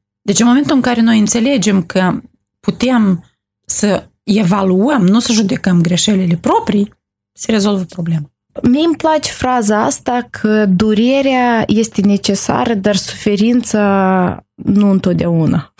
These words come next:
Speaker 1: Durerea este obligatorie, suferința este o opțiune.
Speaker 2: Exact.
Speaker 1: E Empedocle. O zicea încă în Grecia antică, săracul, dar noi de atunci încă n-am învățat treaba asta. E foarte,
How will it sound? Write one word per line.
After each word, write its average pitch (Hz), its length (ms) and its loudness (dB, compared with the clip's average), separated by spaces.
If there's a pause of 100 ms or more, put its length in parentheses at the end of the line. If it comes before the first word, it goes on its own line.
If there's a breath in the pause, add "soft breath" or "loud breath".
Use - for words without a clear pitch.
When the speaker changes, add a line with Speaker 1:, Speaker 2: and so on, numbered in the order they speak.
(220)
Speaker 1:
Durerea 208 300 0
este 185 200 -2
obligatorie, 170 580 0
suferința 175 500 -2
este 165 200 -4
o 160 40 0
opțiune. 156 560 -4
Speaker 2:
Exact. 190 440 0
Speaker 1:
E 175 100 -6
Empedocle. 180 720 -2
O 180 80 -2
zicea 180 340 0
încă 202 260 2
în 196 60 4
Grecia 196 380 0
antică, 156 360 -2
săracul, 151 420 -6
dar 180 120 0
noi 185 180 2
de 170 80 0
atunci 185 280 0
încă 190 200 2
n-am 165 200 4
învățat 226 480 2
treaba 170 300 -2
asta. 170 200 -4
E 190 40 2
foarte, 185 600 -4